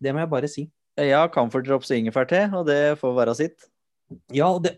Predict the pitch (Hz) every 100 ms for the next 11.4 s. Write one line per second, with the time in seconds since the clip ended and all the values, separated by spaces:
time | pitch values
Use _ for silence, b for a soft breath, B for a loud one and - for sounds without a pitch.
0 | 139 160 170 147 123 160 170 151 117 104
1 | 143 147 147 123 135 143 165 160 135 135
2 | 151 131 - 143 131 123 156 123 127 147
3 | 165 165 165 156 131 147 160 156 117 143
4 | 143 147 165 127 131 147 180 196 - 175
5 | 175 185 202 - _ _ - 135 147 139
6 | 156 160 147 147 123 135 160 147 123 123
7 | 147 139 135 139 131 127 131 123 123 135
8 | 135 139 139 135 135 131 120 _ - 131
9 | 131 143 131 143 156 160 156 156 151 -
10 | 190 180 170 147 147 139 131 110 127 180
11 | 147 - 151 185